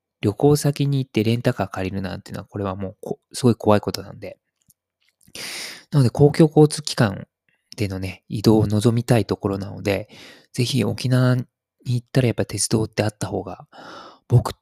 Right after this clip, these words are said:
あのー、自動車乗らない人間にとっては助かるなっていうふうに思います。で、あと、まあ、普段乗ってる方も、旅行先で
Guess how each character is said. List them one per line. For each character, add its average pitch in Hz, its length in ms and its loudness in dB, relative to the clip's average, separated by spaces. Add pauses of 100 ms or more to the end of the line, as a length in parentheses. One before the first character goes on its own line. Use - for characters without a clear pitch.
(120)
あ 104 200 -10
の 95 640 -8
ー、 - 20 -
自 104 180 -6
動 117 120 2
車 113 140 0
乗 113 160 0
ら 113 120 2
な 113 120 2
い 110 60 2
人 107 200 0
間 107 100 2
に 98 100 -2
と 104 80 0
っ 101 40 -2
て - 160 -4
は 92 200 -6
助 - 120 -4
か 104 100 -2
る 98 100 -6
な 98 180 -8
っ - 80 -20
て - 80 -16
い - 60 -20
う - 20 -16
ふ - 40 -12
う 98 60 -4
に - 200 -14
思 101 200 -10
い 98 60 -8
ま 98 160 -12
す。 - 180 -10 (560)
で、 120 100 0
あ 127 80 2
と、 110 120 0
ま 107 200 0
あ、 90 40 -6
普 - 180 -12
段 196 280 4
乗 101 100 -4
っ 95 60 -10
て - 200 -4
る 131 120 2
方 135 260 -2
も、 101 460 -4 (340)
旅 95 160 -10
行 185 320 0
先 202 340 0
で 185 460 6